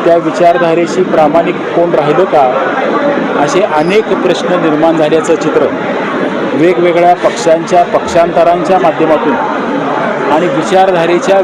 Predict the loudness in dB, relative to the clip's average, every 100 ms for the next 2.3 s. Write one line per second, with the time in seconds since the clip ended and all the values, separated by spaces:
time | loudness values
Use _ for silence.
0 | 0 0 2 2 2 0 0 -2 -2 0
1 | 0 0 0 0 2 2 0 2 2 0
2 | 0 -2 -2